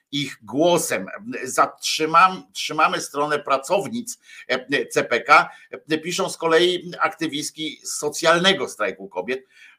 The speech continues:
Mm, i, e, i w Onecie są tutaj, mm, sytuacje, mm, o, które muszę opisać, bo, e, mm,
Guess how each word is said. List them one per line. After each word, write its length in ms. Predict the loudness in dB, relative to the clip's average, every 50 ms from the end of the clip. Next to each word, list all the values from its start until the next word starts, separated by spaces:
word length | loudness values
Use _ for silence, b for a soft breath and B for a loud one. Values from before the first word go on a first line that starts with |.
| b
Mm, 520 | -12 -10 -10 -10 -10 -10 -10 -6 -6 -6 -6 -6 -8 -8 -8 -8
i, 280 | -6 -4 -4 -4 -4 -6 B B B B -2
e, 420 | -2 -2 -2 0 0 0 0 0 -4
i 420 | -8 -6 -4 -4 -4 -4 -6 -6 -4 -4 -4
w 280 | -6 -8 -10 -10 -6
Onecie 380 | -4 -2 0 0 0 0 -2 -2
są 200 | -2 -4 -6 -6
tutaj, 360 | -6 -4 -2 -2 -2 -2 -4 -6
mm, 240 | -8 -6 -6 -6 -6
sytuacje, 680 | -8 -8 -10 -8 -2 0 2 2 2 0 -2 -2 -2 -4 b b b b b b b -12
mm, 420 | -10 -8 -6 -6 -4 -2 -2 -2 -2 -4 -6
o, 180 | -10 -10 -10
które 320 | -10 -6 2 6 6 6 6 4 -6 -6
muszę 360 | -4 0 2 2 4 6 6
opisać, 520 | 6 4 2 -2 -6 -4 0 0 0 0 0
bo, 300 | 4 4 6 4 4 B B B B B B B B
e, 80 | 0
mm, 420 | 0 0 0 -6 -8 -6 -4 -4